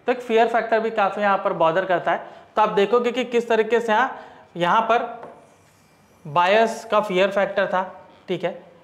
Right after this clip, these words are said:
यहाँ पर नहीं था, यहाँ पर call राइटर्स उनका भी support मिला कि वो अपनी position wind up किए, loss book करके exit किया और price ऊपर चला गया। ये होता है कि आप जब chart reading करते हो,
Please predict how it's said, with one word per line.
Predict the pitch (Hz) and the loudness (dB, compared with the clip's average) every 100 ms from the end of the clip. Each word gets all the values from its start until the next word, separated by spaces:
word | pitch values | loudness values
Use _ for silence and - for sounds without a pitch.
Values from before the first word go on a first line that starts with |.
| - | -2
यहाँ | 185 247 | 2 4
पर | 254 254 | 4 2
नहीं | 226 208 233 | 4 2 4
था, | 220 220 - - - - 175 | 2 0 -6 -16 -20 -10 -2
यहाँ | 208 | 0
पर | - 254 | 2 2
call | 233 240 | 4 4
राइटर्स | 240 240 240 240 | 4 4 2 2
उनका | 247 202 226 | 2 2 2
भी | 240 | 2
support | 233 214 214 208 | 0 0 2 2
मिला | 214 202 208 - - - - _ - | 2 2 0 -4 -14 -20 -20 _ -6
कि | 220 | 2
वो | 214 | 4
अपनी | 233 226 | 4 2
position | 226 220 208 226 | 2 2 2 0
wind | 208 196 214 | 0 2 0
up | - | -2
किए, | 214 214 | 0 2
loss | 190 208 | 4 4
book | 185 202 202 | 2 -2 -2
करके | 196 196 | -2 -2
exit | 175 185 185 | -2 -4 -4
किया | 208 | -4
और | 247 | -4
price | - 160 190 | -2 -2 -2
ऊपर | 156 160 196 | -6 -8 -8
चला | 151 131 | -8 -8
गया। | 131 139 - - _ _ _ _ _ | -10 -14 -18 -20 _ _ _ _ _
ये | 170 220 | -2 2
होता | 285 233 220 | 2 2 2
है | 196 240 | 0 -2
कि | - 247 - | -6 -8 0
आप | 185 220 233 | 2 2 0
जब | 233 - | -4 -2
chart | 202 220 208 | 2 2 2
reading | 233 226 220 | -2 -2 -2
करते | 185 190 160 | -4 -4 -4
हो, | 147 | -4